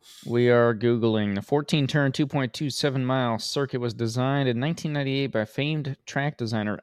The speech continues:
Alan Wilson. I know that guy. I've heard of him so many times with all the racetracks that he's, I, I would have to find some books on, like, racetrack designers, 'cause that's interesting to me. Like, have you seen that video of the, uh, how to design an F one track, and they just get one of those big rubber bands, and they just throw it on the ground,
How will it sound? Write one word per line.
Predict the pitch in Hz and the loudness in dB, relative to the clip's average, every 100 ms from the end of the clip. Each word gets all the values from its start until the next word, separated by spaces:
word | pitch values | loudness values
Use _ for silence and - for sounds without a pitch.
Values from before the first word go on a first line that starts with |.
| - | -4
Alan | 120 160 160 | -2 0 -2
Wilson. | 143 151 - 104 | 0 -2 0 0
I | |
know | 104 143 | 4 6
that | 117 | 6
guy. | 90 85 - _ _ _ - | 4 0 -2 _ _ _ -4
I've | 107 | 0
heard | - 135 | 4 4
of | 101 | 4
him | 85 - _ _ - | -2 -6 _ _ -6
so | 127 | 0
many | 123 110 | 2 2
times | 120 113 95 90 | 4 4 2 0
with | 95 | 0
all | 104 | 2
the | 95 | 2
racetracks | 104 113 - 104 - | 4 2 2 -2 -2
that | 92 | -8
he's, | - 104 98 _ - | -6 -6 -6 _ -18
I, | 117 _ _ - | -18 _ _ -8
I | 240 | -6
would | 294 | -2
have | 302 | -2
to | 233 | -2
find | - 127 | 0 0
some | 110 90 | 2 2
books | 95 - - | 0 0 -4
on, | 87 | -6
like, | 78 76 - | -6 -8 -10
racetrack | 90 90 98 - 95 85 - | -4 -2 -2 -2 -2 -4 -4
designers, | 82 - 82 85 76 - - - | -10 -8 -8 -8 -8 -10 -10 0
'cause | 139 | 4
that's | 285 | 4
interesting | - 143 110 - 92 | 4 0 -2 -6 -8
to | 80 | -8
me. | 80 78 | -10 -8
Like, | 82 80 _ _ _ - | -8 -10 _ _ _ -2
have | 131 | 2
you | 175 | 2
seen | - 175 | 4 6
that | 139 | 4
video | 110 117 123 127 127 | 4 2 4 4 4
of | 107 | 0
the, | 110 104 | 0 0
uh, | 95 92 92 _ - | 0 -2 -6 _ -4
how | 110 | 0
to | 113 107 | 2 2
design | 110 107 101 | 0 2 0
an | 92 | 0
F | 98 - | -2 -2
one | 98 | -4
track, | - 104 104 | 0 2 2
and | 98 | 0
they | 90 | -4
just | 90 | -4
get | - | -4
one | 98 | -2
of | 95 | -2
those | 90 | -4
big | 117 95 | -2 -2
rubber | 95 90 90 | 0 -2 -2
bands, | 87 90 95 | -2 -2 -2
and | 87 | -4
they | 85 | -6
just | 85 - | -8 -6
throw | 98 87 | -4 -2
it | |
on | 117 | -2
the | |
ground, | 151 85 85 90 | -2 -4 -6 -8